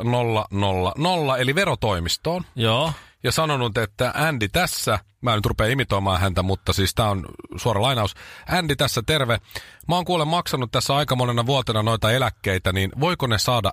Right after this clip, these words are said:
Speaker 1: ennakkoon?" Ja sit verotoimistosta, "Anteeksi? Niin, että voiko noi verot saada ennakkoon, koska minä en koskaan tule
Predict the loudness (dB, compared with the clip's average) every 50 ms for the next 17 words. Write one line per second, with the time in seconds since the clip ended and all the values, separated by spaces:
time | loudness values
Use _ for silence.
0 | -2 _ 0 0 0 0 0 0 -2 -2 -6 _ _ -10 -8 -8 -10 -12 -16 -20
1 | _ _ _ _ _ _ _ _ _ _ _ _ _ _ _ _ _ -2 -2 -2
2 | 0 2 0 0 0 -2 -4 -2 -2 -4 -6 -6 -2 -2 0 0 0 0 -2 -4
3 | -12 -16 -20 -20 -20 -20 -20 -20 -20 -20 -8 -4 -2 0 0 0 0 -2 -2 0
4 | 0 -2 0 -2 -2 0 0 0 0 0 0 0 0 -2 0 0 2 2 2 2
5 | 2 2 0 -2 0 0 0 0 0 0 0 0 0 0 2 2 2 2 2 2
6 | 0 -2 0 0 0 -2 0 0 0 0 0 0 0 0 2 2 2